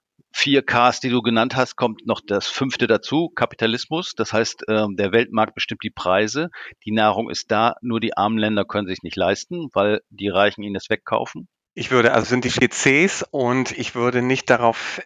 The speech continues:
Speaker 2: mm, also den Kapitalismus an sich, der hat schon für viel Zerstörung gesorgt, aber wenn man ihn in richtige Bahnen lenkt, bin ich auch der festen Überzeugung, dass er gut, gut wirken kann, weil er eben auch in der Lage ist, bestimmte Dinge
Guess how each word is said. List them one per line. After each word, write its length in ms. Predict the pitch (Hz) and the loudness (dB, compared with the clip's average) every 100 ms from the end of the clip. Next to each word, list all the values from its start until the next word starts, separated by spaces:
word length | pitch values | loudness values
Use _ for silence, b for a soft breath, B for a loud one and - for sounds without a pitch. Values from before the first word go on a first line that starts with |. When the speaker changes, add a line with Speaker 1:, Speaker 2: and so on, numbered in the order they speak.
| - | -4
Speaker 2:
mm, 480 | 120 117 120 127 131 | 0 0 0 0 0
also 160 | 113 120 | 0 0
den 80 | 117 | 0
Kapitalismus 600 | 131 - 127 143 135 - | 0 0 0 2 0 0
an 140 | 123 | 0
sich, 240 | 110 160 | 2 0
der 140 | - 113 | 2 0
hat 100 | 123 | -2
schon 160 | 127 | -6
für 140 | 117 117 | -4 -4
viel 160 | - | -4
Zerstörung 480 | - 120 - 127 117 | 0 2 2 0 0
gesorgt, 400 | 110 101 113 147 | -2 4 6 6
aber 180 | 117 104 | 4 2
wenn 80 | 104 | 4
man 140 | 113 | 2
ihn 80 | 110 | 2
in 100 | 110 | 0
richtige 560 | 101 135 - 117 113 107 | 0 0 -2 2 4 4
Bahnen 380 | 95 95 143 | 4 2 2
lenkt, 260 | 135 131 135 | 2 2 2
bin 140 | - | 0
ich 100 | 110 113 | 2 0
auch 100 | - | 2
der 100 | 110 | 0
festen 240 | 98 - | -2 -2
Überzeugung, 560 | 113 107 - 120 110 104 | -2 0 2 2 2 0
dass 160 | 113 | 0
er 100 | - | 0
gut, 320 | 110 123 - B B B B B - - | -2 -4 -8 B B B B B -18 -10
gut 320 | 135 185 110 | -6 -4 2
wirken 280 | 104 - 87 | 4 4 -2
kann, 320 | - 92 87 | 0 0 2
weil 120 | 92 | 2
er 80 | 98 | 2
eben 180 | 101 101 | 2 2
auch 200 | - 104 | 2 2
in 60 | |
der 100 | 98 | 2
Lage 280 | 92 90 107 | 4 4 2
ist, 200 | 104 104 | 0 -2
bestimmte 400 | - - 107 110 | -6 -6 -4 -2
Dinge 380 | - 113 110 107 | 0 4 4 4